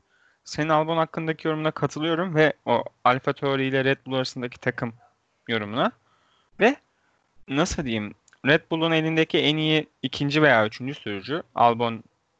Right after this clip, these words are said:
ya da Gasly işte. O ikisi de Red Bull seviyesinde değil ama Alfa Tauri'nin üstünde pilotlar bence de. Yani Gasly daha çok daha ayrı bir profil Albon'dan. Sıralamaları daha iyi, savunması daha iyi bir,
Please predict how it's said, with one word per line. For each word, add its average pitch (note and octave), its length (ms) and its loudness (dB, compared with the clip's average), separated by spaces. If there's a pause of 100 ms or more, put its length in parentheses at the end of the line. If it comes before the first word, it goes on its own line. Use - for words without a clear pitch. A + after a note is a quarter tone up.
(340)
ya A#2 180 2
da A#2 60 4
Gasly A#2+ 380 2
işte. E3+ 320 -6 (800)
O D3 140 -2
ikisi F#3+ 440 -4
de G#3+ 200 2 (420)
Red D#3 220 2
Bull G3+ 100 -2
seviyesinde F#3+ 520 -2
değil A3 200 0
ama G3 140 2
Alfa E3 240 2
Tauri'nin E3+ 340 -2
üstünde C#3+ 320 -2
pilotlar G#2 460 0
bence G#2 280 -2
de. F3+ 140 2 (680)
Yani A2+ 260 0
Gasly E3+ 420 4
daha F#3+ 220 4
çok - 300 -14
daha C3+ 120 6
ayrı A2 240 2
bir A2 100 -10
profil A#2 340 -12
Albon'dan. G#2 520 -6 (420)
Sıralamaları C#3+ 680 0
daha A2+ 200 2
iyi, G#2 100 -6
savunması B2 520 -6
daha D3 180 4
iyi B2 80 -4
bir, A#2+ 100 -10